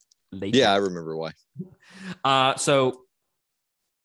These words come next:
Speaker 1: just curious, what were your thoughts going into this movie? What were your expectations? 'Cause I, I did, I did something a little bit different this week. I did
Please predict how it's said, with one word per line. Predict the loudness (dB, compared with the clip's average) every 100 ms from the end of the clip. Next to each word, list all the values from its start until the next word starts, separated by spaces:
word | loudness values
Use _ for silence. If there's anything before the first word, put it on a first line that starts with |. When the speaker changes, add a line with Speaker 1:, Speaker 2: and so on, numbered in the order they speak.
| _ _
Speaker 1:
just | -8 -6
curious, | 0 0 0
what | -4
were | -4
your | -6
thoughts | -2 -2 -2 -6
going | 0 2 2
into | 0 -4
this | -8
movie? | -8 -4
What | -2
were | -2
your | 0 0
expectations? | -2 -8 -12 _ -14 -14 -16 -20 -20 -20 _ _ _ _ _ _ _ _ -20 _ _ _ -4
'Cause | -2 2
I, | 0
I | 2 0
did, | 2 2 2 -2 -6
I | -6
did | -4
something | -4 -4
a | -2
little | -4
bit | -6 -8
different | -10 -10
this | -12 -12
week. | -12
I | -4
did | -2 -2